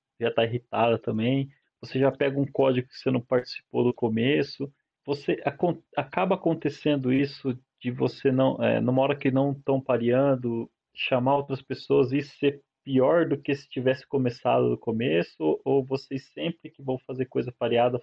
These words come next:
faz, é, desde o começo? Como, como que, assim, tem uma regrinha? Se for parear, tem que pegar a funcionalidade do zero, fazer tudo junto, ou acontece esse,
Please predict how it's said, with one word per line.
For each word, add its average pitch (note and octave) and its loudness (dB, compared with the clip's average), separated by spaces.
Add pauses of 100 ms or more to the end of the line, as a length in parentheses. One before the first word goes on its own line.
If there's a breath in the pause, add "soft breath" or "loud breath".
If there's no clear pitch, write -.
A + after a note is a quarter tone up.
faz, B2 -2 (520)
é, A2+ -8 (120)
desde C3+ 0
o - -8
começo? D3 0 (340)
Como, D#3 -6
como F3 -4
que, C#3+ -8 (360)
assim, - -10
tem D#3 0
uma E3 2
regrinha? D#3 0 (460)
Se - -8
for D#3 0
parear, D3 0
tem D3+ -10
que - -16
pegar C#3+ 0
a C#3+ -2
funcionalidade C3 -2
do B2 -6
zero, D#3 0
fazer C#3+ 0 (140)
tudo D3 -2
junto, F3+ -8
ou D3 -10 (340)
acontece D3 -4
esse, D3 -14